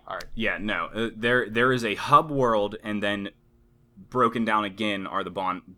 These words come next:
Speaker 2: the lanterns.
Speaker 1: Why differentiate? Like, why not just have one fast? Like, why not just, just have lanterns and you can go to the hub world from the lantern?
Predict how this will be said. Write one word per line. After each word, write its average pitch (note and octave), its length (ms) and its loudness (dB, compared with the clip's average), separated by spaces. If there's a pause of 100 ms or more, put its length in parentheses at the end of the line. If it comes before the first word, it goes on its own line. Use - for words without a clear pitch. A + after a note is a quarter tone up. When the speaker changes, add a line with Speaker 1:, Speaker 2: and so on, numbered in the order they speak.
(120)
Speaker 2:
the A2 160 -8
lanterns. F#2+ 720 -6
Speaker 1:
Why D3+ 160 6
differentiate? D3+ 600 -6 (880)
Like, C#3 140 -2
why C#3 120 8
not D#3 200 4
just B2+ 120 -12
have C3+ 200 2
one B2 160 0
fast? A2+ 320 0
Like, B2 140 -8
why A2+ 140 2
not B2+ 140 -2
just, - 300 -12
just C#3 300 0
have A#2+ 320 2
lanterns G2+ 340 -6
and G#2 80 -14
you G2+ 60 -14
can G2+ 60 -14
go G#2+ 80 -4
to G#2+ 60 -4
the G#2 60 -4
hub G#2 240 -4
world G2 160 -14
from G2 140 -10
the F#2 80 -6
lantern? F2 260 -8